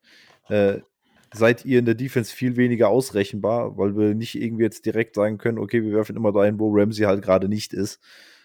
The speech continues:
sondern es wird ein bisschen schwerer auszurechnen, gerade wenn wir den Ball schnell loswerden müssen.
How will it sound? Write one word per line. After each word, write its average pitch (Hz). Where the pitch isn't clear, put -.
sondern 95
es -
wird 110
ein 120
bisschen 117
schwerer 107
auszurechnen, 98
gerade 95
wenn 107
wir 107
den 104
Ball 98
schnell 98
loswerden 87
müssen. 87